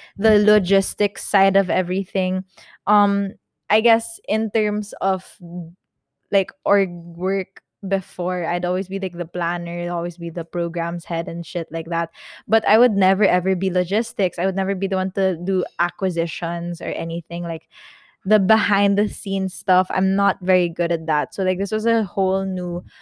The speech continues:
um, realm for me, but it was really cool. I learned a lot. Um, it was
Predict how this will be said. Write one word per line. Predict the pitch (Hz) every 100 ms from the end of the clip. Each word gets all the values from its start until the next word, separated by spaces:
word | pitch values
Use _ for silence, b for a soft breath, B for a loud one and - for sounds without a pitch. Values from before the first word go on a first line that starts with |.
| B B -
um, | 190 185 180 180 180 _ - -
realm | 196 196 185 190
for | 190 190
me, | 180 175 - -
but | 220 226
it |
was | 285 302
really | 294 294
cool. | - 196 190
I | 185
learned | 196 214 226
a |
lot. | 208 175 165 175 - -
Um, | 180 180 180 180 b b b
it | 262
was | 302